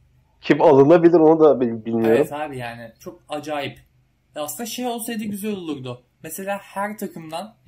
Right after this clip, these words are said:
Speaker 2: gel-, oraya katılmayan takımlardan, gelmek isteyen oyunculardan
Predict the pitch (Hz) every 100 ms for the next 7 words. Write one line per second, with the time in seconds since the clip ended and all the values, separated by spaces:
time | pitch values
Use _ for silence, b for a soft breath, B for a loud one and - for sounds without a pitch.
0 | 131 127 147 156 - 147 147 147 147 175
1 | 170 156 143 147 - 135 131 123 156 196
2 | _ _ _ _ _ _ - 139 143 175
3 | 180 - 185 180 180 170 175 170 175